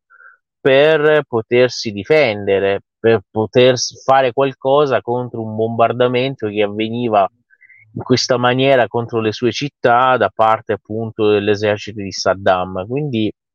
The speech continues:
credo che comunque non, non, non, cioè, non sia così distante da molti, da, da, da molte situazioni in cui s-, gli stessi iraniani comunque si sono tro-, ritrovati.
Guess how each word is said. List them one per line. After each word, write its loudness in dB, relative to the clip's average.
credo 2
che 0
comunque 2
non, -6
non, -2
non, -6
cioè, 0
non 0
sia 2
così -6
distante -2
da 2
molti, -4
da, -4
da, -4
da -2
molte -2
situazioni -4
in -6
cui -2
s-, -16
gli 0
stessi 0
iraniani 0
comunque -2
si -6
sono -2
tro-, -8
ritrovati. 0